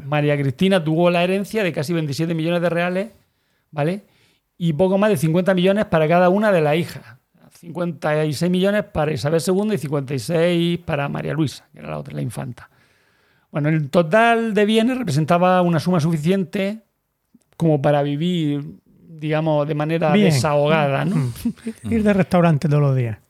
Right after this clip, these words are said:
Speaker 1: Pero parece que no fue bastante para satisfacer las ambiciones de aquí de María Cristina. En, cuando en mil ochocientos cuarenta Espartero <laughs> llegó a la regencia, ¿vale? Y ocupó, obtuvo la custodia de Isabel segunda,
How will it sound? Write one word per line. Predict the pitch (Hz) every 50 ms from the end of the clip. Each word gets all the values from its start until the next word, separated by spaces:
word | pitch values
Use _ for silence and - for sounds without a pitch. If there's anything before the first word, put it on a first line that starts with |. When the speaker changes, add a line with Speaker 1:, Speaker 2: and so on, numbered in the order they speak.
| _ _ _ _
Speaker 1:
Pero | - 202 208 208 208 196
parece | 196 202 208 233 254 - 294 254
que | 214 220
no | 214 233 233 226 226 220 214 214 208 208 202 196 196 190 185 185 175 170 165
fue | - - 202 196
bastante | 196 165 - 196 202 170 180 170
para | 165 160 160 156
satisfacer | - - 156 151 165 156 120 147 143 - - 165 170
las | 170 165 160 156 151
ambiciones | 147 143 143 131 - 156 151 156 151 139
de | 135 139
aquí | 135 139 147
de | 143 156 151 151 151 143 143
María | 139 139 135 151 143 147
Cristina. | 160 170 - - 247 196 - 135 113 104 107 _ _ _ _ _
En, | - 175 160 160 156
cuando | 135 - - 185 180 175 170 170 170
en | 170
mil | 185 208 226
ochocientos | 233 - 190 208 240 202 214 196
cuarenta | - 185 190 208 220 208 - - 147
Espartero | 139 - - 151 151 135 - 196 208 185 175 98 - - - - -
<laughs> | _ _ _ _ _ -
llegó | - 147 139 147 151
a | 175
la | 160 165
regencia, | 175 165 147 - 190 208 196 147 - 170 165 180 196 240 254 247 240 _ _ _ _ _ _ _ _ -
¿vale? | 147 147 160 190 233
Y | 262 - - 147 139 143
ocupó, | 139 131 143 139 131 127 147 143 143 147 143 139 147 151 -
obtuvo | - - - 156 147 147
la | 147 143
custodia | 143 143 - - 165 160
de | 147
Isabel | 131 - 143 151 156
segunda, | - 175 175 185 208 214 202 190 185 196 240 269 262